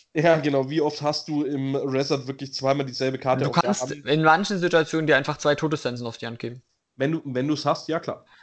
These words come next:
Speaker 2: Aber da
Speaker 1: Auf
Speaker 2: muss
Speaker 1: jeden
Speaker 2: ich sagen, Phil hat am Samstag diesen, äh, dunkle Da-, Dark Alice World Spell gespielt, der auch zwei, zwei Gems gibt und eine Karte zieht für zwei Mana mehr. Den finde ich da doch besser. Weil der zieht ja eine Karte.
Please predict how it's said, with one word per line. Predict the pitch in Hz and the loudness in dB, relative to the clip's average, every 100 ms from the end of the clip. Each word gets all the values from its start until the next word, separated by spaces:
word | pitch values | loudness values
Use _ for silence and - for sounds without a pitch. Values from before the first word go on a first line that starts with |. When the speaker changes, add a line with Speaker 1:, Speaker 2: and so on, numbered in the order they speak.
| - | -2
Speaker 2:
Aber | - | 4
da | 170 | 6
Speaker 1:
Auf | |
Speaker 2:
muss | 185 - | 6 2
Speaker 1:
jeden | |
Speaker 2:
ich | 190 | 4
sagen, | 175 190 202 | 6 6 4
Phil | 180 185 196 | 2 4 4
hat | 190 | 2
am | 156 | 0
Samstag | 147 175 - 180 170 | 0 0 0 -2 -2
diesen, | 160 147 151 143 | -4 -4 -4 -2
äh, | 135 127 131 123 120 123 | 0 2 2 0 -2 -6
dunkle | 123 175 196 185 147 | -2 0 4 4 4
Da-, | 135 131 131 127 | 6 6 8 6
Dark | 120 151 | 6 6
Alice | - 151 135 | 6 2 2
World | 135 147 151 | 2 2 2
Spell | - - 143 | -2 4 4
gespielt, | 151 170 185 196 196 | 4 -2 -2 -2 4
der | 131 | 4
auch | 131 170 | 4 2
zwei, | - 139 | 2 2
zwei | 135 139 143 | 2 2 2
Gems | 147 147 - | 2 -2 -2
gibt | 165 - | -4 -4
und | 175 | -6
eine | 160 | -4
Karte | 156 165 180 | 2 4 4
zieht | 175 202 - | 0 -2 -2
für | 139 | -6
zwei | - 143 | 2 4
Mana | 156 151 139 | 6 4 4
mehr. | 131 143 180 - - - | 4 4 2 0 -16 -4
Den | 160 160 | 0 2
finde | - 214 | 2 2
ich | 202 | 4
da | 185 | 4
doch | 180 180 | 4 2
besser. | - 170 - 117 - _ _ _ _ _ _ - | 2 0 -2 -8 -10 _ _ _ _ _ _ 2
Weil | 143 | 6
der | 170 160 | 6 4
zieht | - 185 | 2 2
ja | 175 | 2
eine | 165 | 2
Karte. | 156 131 - 123 | 2 0 -2 -12